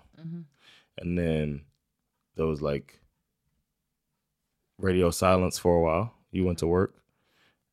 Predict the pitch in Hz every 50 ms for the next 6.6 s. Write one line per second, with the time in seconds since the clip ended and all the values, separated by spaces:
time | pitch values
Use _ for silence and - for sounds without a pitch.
0 | - _ - 85 82 82 82 - - - 90 90 90 87 87 - - - _ _
1 | _ _ _ _ _ _ _ _ - - - - 90 82 - - - - - -
2 | - - - - _ - 82 92 90 90 90 90 87 85 85 80 78 _ _ _
3 | _ _ _ _ _ _ _ _ _ _ _ _ _ _ _ _ _ _ _ _
4 | _ _ _ _ _ _ _ _ _ _ _ _ _ _ _ - _ _ _ _
5 | _ _ _ - 90 104 101 90 90 92 92 87 85 85 - - - _ - -
6 | - - - - 107 107 101 95 87 - - -